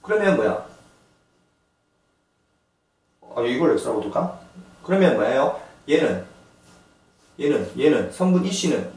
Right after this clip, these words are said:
성분 이씨는 뭐야? 십 마이너스 X겠죠. 전체 십에서 X만큼 뺀 거니까, 그쵸? 그러면 우리 에이이 길이와 이디의 길이를 A라고 하자. 같으니까 그냥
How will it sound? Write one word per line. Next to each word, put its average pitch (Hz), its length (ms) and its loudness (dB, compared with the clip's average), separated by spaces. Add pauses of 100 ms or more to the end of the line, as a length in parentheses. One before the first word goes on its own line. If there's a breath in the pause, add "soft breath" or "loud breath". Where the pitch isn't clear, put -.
(800)
성분 180 340 0
이씨는 190 720 0
뭐야? 117 460 -2
십 - 300 -8
마이너스 247 420 2
X겠죠. 107 640 -2
전체 - 260 -6
십에서 160 340 2
X만큼 - 440 -4
뺀 170 180 0
거니까, 104 340 0
그쵸? 175 440 0 (460 loud breath)
그러면 233 600 2 (180)
우리 190 360 0
에이이 269 640 2
길이와 185 560 2
이디의 262 440 -2
길이를 170 360 2
A라고 - 360 2
하자. - 440 2 (100)
같으니까 - 600 0
그냥 113 380 0